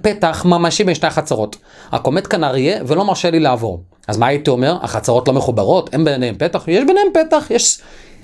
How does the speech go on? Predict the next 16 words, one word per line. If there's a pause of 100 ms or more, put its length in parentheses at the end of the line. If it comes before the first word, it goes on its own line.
(460)
הפרעה
צדדית. (220)
אז
גם
כאן, (160)
האיסור
שאוסר
עליי
לעלות
על
האילן
זה
הפרעה
צדדית (240)
שלא
גורמת